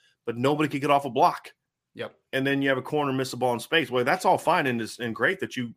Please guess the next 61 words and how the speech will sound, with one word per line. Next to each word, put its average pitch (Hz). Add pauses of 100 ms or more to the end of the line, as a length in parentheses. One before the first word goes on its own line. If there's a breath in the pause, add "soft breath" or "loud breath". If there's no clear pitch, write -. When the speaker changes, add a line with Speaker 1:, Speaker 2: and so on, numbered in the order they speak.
Speaker 1:
you 123
know, 104 (100)
beat 127
them 123
off 123
the 110
line 120
and 117
you 117
were 107
disruptive 117
and 113
all 110
that. 139
But 117
as 107
we've 107
talked 160
about, 110 (680 soft breath)
that 151
doesn't 139
matter 196
if -
you 151
don't 147
bring 165
the 156
ball 202
carrier 110
down. 87 (720)
I 135
mean, 143
eh, -
there 143
was 165
another 180
play. 110
I 104
mean, 113
this 190
is 190
all 180
while 165
the 143
game 147
is 127
in 117
doubt. 135
They 135
have 135
this 104
great, 131
well-designed 143
blitz. 139
Two -
guys 147
come 143
free, 127
including 143
Maris 127
Liufau, 113